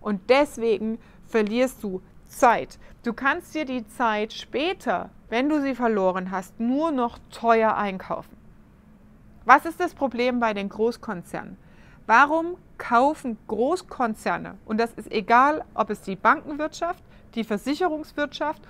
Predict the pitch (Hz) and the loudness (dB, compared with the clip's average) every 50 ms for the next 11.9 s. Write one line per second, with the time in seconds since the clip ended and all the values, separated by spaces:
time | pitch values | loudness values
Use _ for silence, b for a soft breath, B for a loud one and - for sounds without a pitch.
0 | B B B - - 294 320 349 320 262 269 - - 254 254 262 240 240 240 220 | B B B -2 0 2 2 2 2 0 0 0 0 0 0 0 -2 -2 -4 -2
1 | 240 240 247 - - 190 180 170 - - - 170 170 - b b b b b b | -4 -6 -6 -6 -6 -8 -8 -8 -10 -12 -14 -16 -16 -16 b b b b b b
2 | b - 202 208 196 196 214 214 247 269 285 294 - - - - 226 196 196 202 | b -2 2 4 4 4 4 2 -2 -6 -8 -8 -14 -16 -8 -4 0 0 0 0
3 | - - 226 226 240 247 - - - 294 320 311 - - - - - - - - | -2 -6 -8 -6 -8 -8 -6 -2 -2 0 0 -2 -4 -6 -8 -8 -10 -18 -20 -20
4 | - - - - - - - - - - - - - - - - - - 220 220 | -20 -20 -20 -20 -20 -20 -20 -20 -20 -20 -20 -20 -20 -20 -20 -20 -4 0 2 2
5 | 214 226 247 - - - - - - 196 190 - - - 233 240 269 349 415 - | 2 0 -4 -6 -10 -16 -16 -12 -12 -12 -12 -14 -16 -6 0 2 2 2 2 -4
6 | - - - - - - - 202 - - - - 277 294 285 - - - 202 - | -12 -18 -20 -20 -16 -6 -6 -6 -6 -6 0 2 2 2 2 -2 -8 -8 -8 -8
7 | - - - - - B B B B B B B B B - 226 240 240 233 240 | -8 -10 -18 -20 -20 B B B B B B B B B 6 6 6 6 4 0
8 | 226 214 214 - - - - - - - - 226 269 311 349 359 311 285 254 240 | 0 0 -2 -2 -10 -20 -20 -20 -12 0 2 4 4 6 4 4 6 6 6 6
9 | 240 247 240 233 254 285 339 - - 240 240 277 277 320 302 294 - 294 285 269 | 4 2 -2 -6 -8 -8 -8 -10 -8 -6 -6 -4 0 0 0 0 2 -2 -2 0
10 | 254 247 254 254 247 233 240 233 220 - - 220 214 214 220 - - 233 254 254 | -2 -2 -2 -2 -2 -2 -2 -4 -6 -8 -10 -8 -6 -6 -6 -6 -4 -4 -4 -2
11 | 294 294 277 240 - - 226 233 247 254 247 - - 208 196 208 233 294 | -2 -4 -4 -4 0 2 4 4 4 2 -2 -6 -10 -8 -8 -8 -8 -10